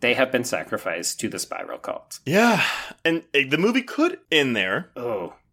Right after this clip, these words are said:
Speaker 1: Uh, hmm.
Speaker 2: Well, okay. I'm of
Speaker 1: Would it
Speaker 2: two
Speaker 1: be more
Speaker 2: minds.
Speaker 1: satisfying or less satisfying?
Speaker 2: I don't know. I mean,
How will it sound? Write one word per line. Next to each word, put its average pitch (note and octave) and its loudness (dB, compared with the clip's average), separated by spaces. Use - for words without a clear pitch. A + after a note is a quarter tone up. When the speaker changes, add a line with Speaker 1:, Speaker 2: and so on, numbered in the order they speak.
Speaker 1:
Uh, - -6
hmm. G#2+ -4
Speaker 2:
Well, E3 4
okay. A#2 0
I'm D#3 4
of G3+ 4
Speaker 1:
Would B3+ 4
it - 4
Speaker 2:
two G3 0
Speaker 1:
be G3 4
more D3+ 4
Speaker 2:
minds. D#3 2
Speaker 1:
satisfying F3 2
or D#3 2
less E3 0
satisfying? - -4
Speaker 2:
I C4+ 2
don't A3 2
know. C#3+ 4
I F3+ 4
mean, G#3 4